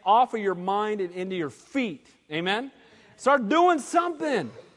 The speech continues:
And Reuben's indecisive, and he sits there so long,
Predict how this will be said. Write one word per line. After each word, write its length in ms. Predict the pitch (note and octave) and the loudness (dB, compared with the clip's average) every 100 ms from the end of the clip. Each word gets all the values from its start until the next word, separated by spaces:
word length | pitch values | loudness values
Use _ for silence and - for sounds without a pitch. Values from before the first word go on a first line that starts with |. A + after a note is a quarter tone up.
| _ _ _ _ - | _ _ _ _ -2
And 240 | B3 A#3+ | 0 4
Reuben's 360 | D4+ F4+ E4 A3+ | 4 4 4 0
indecisive, 960 | D#4 D#4 B3 D#4 D#4 E4+ - A3 B3 - - | 0 -2 -2 2 2 2 2 4 4 0 -4
and 100 | B3+ | 0
he 80 | C#4+ | 0
sits 300 | A#3+ E4+ F4+ | 0 0 0
there 180 | - D4 | 0 0
so 380 | B3 D#4+ D#4+ E4+ | 2 8 10 10
long, 600 | D#4+ E4 D4 G3 A3 | 10 10 10 8 6